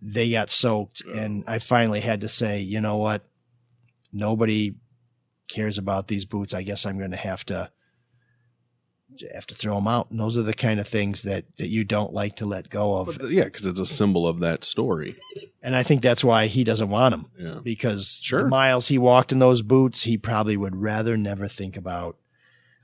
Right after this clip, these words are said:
Speaker 1: again. But, uh, to satisfy Sean and to bring another lighter moment,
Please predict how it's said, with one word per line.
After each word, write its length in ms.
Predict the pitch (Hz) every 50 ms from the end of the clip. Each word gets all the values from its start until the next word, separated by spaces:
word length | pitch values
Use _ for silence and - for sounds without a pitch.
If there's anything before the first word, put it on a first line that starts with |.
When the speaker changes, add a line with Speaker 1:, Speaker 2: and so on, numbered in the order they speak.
| _ -
Speaker 1:
again. 560 | 110 110 107 - 127 120 107 95 92 - - _ _ _ _ _ _ -
But, 260 | 156 147 131 - -
uh, 100 | 143 113
to 140 | - - 147
satisfy 520 | - - 214 240 247 208 - - 165 143 143
Sean 560 | - - 254 262 233 175 165 170 185 185 -
and 300 | - 147 139 139 143 139
to 180 | - - 147 135
bring 400 | 120 147 156 151 147 143 143 131
another 320 | 131 131 139 143 143 131
lighter 280 | 127 156 214 254 254 165
moment, 360 | 135 127 127 117 117 123